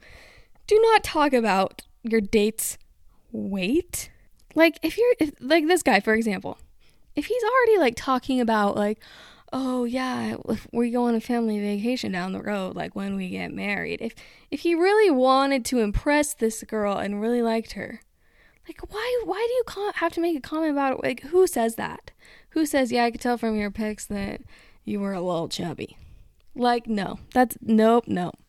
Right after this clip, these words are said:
That is just, no. All right, next story. This says, "In high school, I went on a group date with my then boyfriend and some of his guy friends. The other girls that came were from a different school, so we didn't know them before.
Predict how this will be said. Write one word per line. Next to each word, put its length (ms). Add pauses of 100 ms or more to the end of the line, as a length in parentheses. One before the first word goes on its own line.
(340)
That 220
is 160
just, 320
no. 240 (520)
All 100
right, 200
next 180
story. 280 (920)
This 120
says, 360 (320)
"In 80
high 140
school, 340
I 80
went 160
on 100
a 60
group 220
date 180
with 120
my 200
then 240
boyfriend 480
and 120
some 160
of 140
his 120
guy 200
friends. 440 (500)
The 160
other 200
girls 300
that 140
came 240
were 120
from 200
a 40
different 320
school, 300
so 180
we 120
didn't 280
know 140
them 360 (300)
before. 420